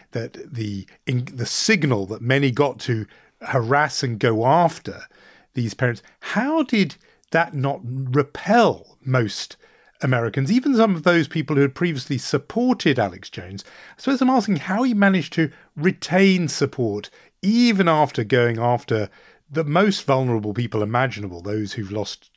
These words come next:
children to a violent attack. And I suppose here's where we introduce the name Donald Trump, because Donald Trump was continuing to go on Alex Jones's show and to praise him, saying, "You,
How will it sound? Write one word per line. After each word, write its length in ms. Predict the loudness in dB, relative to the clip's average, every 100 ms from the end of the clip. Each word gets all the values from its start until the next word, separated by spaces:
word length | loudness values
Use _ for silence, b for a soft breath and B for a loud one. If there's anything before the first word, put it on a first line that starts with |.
| -6
children 540 | 2 4 4 -2 -8
to 140 | -10
a 60 | -8
violent 440 | -4 -2 -4 -8
attack. 340 | -6 -4 -4 -8 B B B B
And 100 | -4
I 20 | 2
suppose 240 | 4 4
here's 220 | 4 6
where 100 | 4
we 140 | 4 2
introduce 400 | 0 -2 -2 0
the 140 | 0
name 180 | 2 2
Donald 240 | 0 0
Trump, 300 | 0 0 0
because 240 | 0 0 2
Donald 240 | 0 0
Trump 280 | 0 0 -2 B B B
was 120 | -4
continuing 840 | -2 -4 0 2 4 4 4 2 -2
to 380 | -2 -2 -2 -8 b b b _ 0
go 260 | 2 6
on 360 | 6 6 4 0
Alex 240 | 0 -2 -2
Jones's 340 | -4 -2 -4
show 380 | 0 4 4 4
and 100 | 0
to 80 | -6
praise 480 | -6 0 2 0 0
him, 240 | -2 -2
saying, 300 | -2 -2 -2
"You, 260 | -4 -6